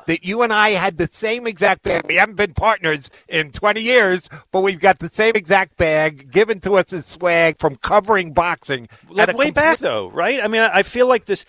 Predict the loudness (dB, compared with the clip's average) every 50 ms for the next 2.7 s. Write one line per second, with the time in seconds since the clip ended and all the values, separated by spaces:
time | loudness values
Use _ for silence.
0 | _ _ _ -4 -4 -2 -2 -2 0 2 4 6 6 6 4 2 0 0 0 0
1 | 0 2 0 0 -2 -6 -10 _ _ -20 -20 -20 -12 _ 0 2 4 4 4 2
2 | 0 -4 -8 -10 -8 -8 -2 2 2 2 2 0 -6 -10